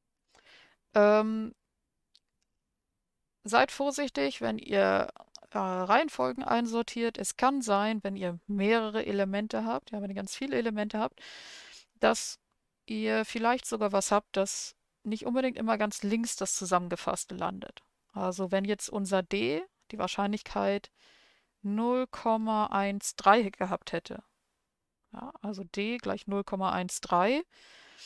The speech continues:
dann, ähm, oder P von D gleich null Komma eins drei, dann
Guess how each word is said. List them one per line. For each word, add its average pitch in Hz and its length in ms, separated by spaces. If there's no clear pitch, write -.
dann, 220 360
ähm, 226 720
oder 175 140
P - 260
von 220 340
D 233 340
gleich 214 220
null 233 120
Komma 226 220
eins 226 200
drei, 240 300
dann 226 340